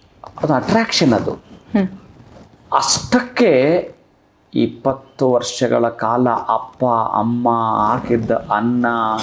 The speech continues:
Speaker 1: ನೀರು ಪಕ್ಕಕ್ಕಿಟ್ಟು, ಅವರ ಕೊಟ್ಟ ಹಸಿರು ಉಸಿರು ಬಿಟ್ಟು, ಇನ್ಯಾರ ಮೇಲೇನೋ ಕ್ಷಣಗಳಲ್ಲಿ, ಗಂಟೆಗಳಲ್ಲಿ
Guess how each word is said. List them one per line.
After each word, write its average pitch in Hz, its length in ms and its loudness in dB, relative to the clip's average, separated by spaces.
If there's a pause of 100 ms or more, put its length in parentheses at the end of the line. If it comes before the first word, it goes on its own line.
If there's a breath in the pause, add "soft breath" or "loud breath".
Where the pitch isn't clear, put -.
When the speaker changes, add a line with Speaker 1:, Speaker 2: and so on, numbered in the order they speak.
Speaker 1:
ನೀರು 117 640 0 (100)
ಪಕ್ಕಕ್ಕಿಟ್ಟು, 117 1040 -2
ಅವರ 113 360 0
ಕೊಟ್ಟ 113 480 -4
ಹಸಿರು 117 680 0
ಉಸಿರು 113 680 2
ಬಿಟ್ಟು, 127 640 0 (680 loud breath)
ಇನ್ಯಾರ 120 400 4
ಮೇಲೇನೋ 214 420 2
ಕ್ಷಣಗಳಲ್ಲಿ, 202 960 2
ಗಂಟೆಗಳಲ್ಲಿ 196 760 2